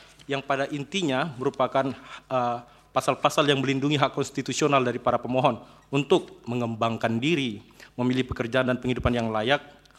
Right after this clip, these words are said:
maupun memilih pendidikan dan juga pengajar-, pengajaran. Em,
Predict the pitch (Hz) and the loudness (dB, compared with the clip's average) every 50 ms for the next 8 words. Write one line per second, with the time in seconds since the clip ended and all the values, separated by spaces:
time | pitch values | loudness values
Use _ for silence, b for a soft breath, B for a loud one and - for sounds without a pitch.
0 | _ - - 123 123 - 147 139 135 135 135 139 139 143 139 - - 127 120 123 | _ -6 -2 -2 0 0 2 2 2 2 2 2 0 0 -2 -4 -6 -4 -4 -4
1 | 120 117 120 131 127 127 117 120 120 120 117 117 110 117 117 123 123 117 - - | -6 -2 0 0 0 0 -2 -4 -4 -4 -4 -4 -6 -8 -6 -4 -4 -6 -6 -6
2 | 117 113 104 98 95 113 107 101 - - - - _ _ B B - - 110 110 | -8 -8 -8 -8 -6 -6 -6 -6 -8 -12 -20 -20 _ _ B B -12 -6 -6 -4
3 | 110 123 123 120 120 110 107 107 - - _ _ _ _ _ _ _ _ - _ | -2 0 0 0 0 0 -4 -6 -12 -20 _ _ _ _ _ _ _ _ -20 _
4 | _ _ b b b b b b b b b b b b b _ _ _ _ - | _ _ b b b b b b b b b b b b b _ _ _ _ -4
5 | 135 131 135 135 135 143 139 143 143 - - | 0 0 2 2 2 0 0 -2 -6 -8 -14